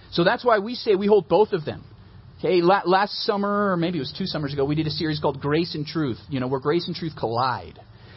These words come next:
And we said we must be a hundred percent grace-filled and a hundred percent truth-filled. We hold that like you're, you're pulling a rope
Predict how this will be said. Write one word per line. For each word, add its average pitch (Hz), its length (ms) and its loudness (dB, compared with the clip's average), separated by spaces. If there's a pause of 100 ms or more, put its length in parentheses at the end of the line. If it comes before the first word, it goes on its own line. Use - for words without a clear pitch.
(140)
And 147 120 0
we 180 100 0
said 185 180 2
we 185 80 -2
must 185 220 2
be 160 60 0
a 151 40 4
hundred 226 360 0
percent 196 300 -4
grace-filled 190 560 0
and 277 240 0
a 220 60 4
hundred 190 240 -4
percent 165 260 -6
truth-filled. 131 540 -6 (220)
We 147 80 4
hold 202 260 6
that 208 220 4
like 180 240 -4
you're, 170 200 -2
you're 165 160 0
pulling 214 380 2
a 190 40 2
rope 196 200 4